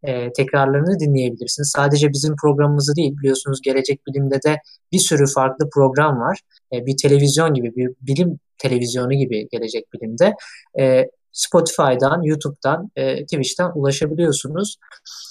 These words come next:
Aynı zamanda, e, tabii ki zorunlu değil. Ben hatırlatmaları yapayım. E, eğer isterseniz, bize destekte bulunmak isterseniz, maddi destekte bulunmak isterseniz,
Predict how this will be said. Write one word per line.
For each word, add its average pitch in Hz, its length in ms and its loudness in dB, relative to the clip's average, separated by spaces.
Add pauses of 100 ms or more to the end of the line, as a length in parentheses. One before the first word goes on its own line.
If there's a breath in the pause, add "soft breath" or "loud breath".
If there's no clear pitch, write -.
(260 loud breath)
Aynı 202 280 6
zamanda, 190 720 2
e, 139 260 -2 (680)
tabii 175 220 2
ki 156 100 -2
zorunlu 165 480 2
değil. 156 280 -2 (120)
Ben 143 100 -2
hatırlatmaları 143 720 -2
yapayım. 160 440 -2 (400 soft breath)
E, 147 260 0 (220)
eğer 190 200 6
isterseniz, 202 920 2
bize 147 280 0
destekte 165 480 0
bulunmak 165 320 -2
isterseniz, 170 800 0
maddi 143 360 0
destekte 147 440 0
bulunmak 123 300 -6
isterseniz, 131 800 -2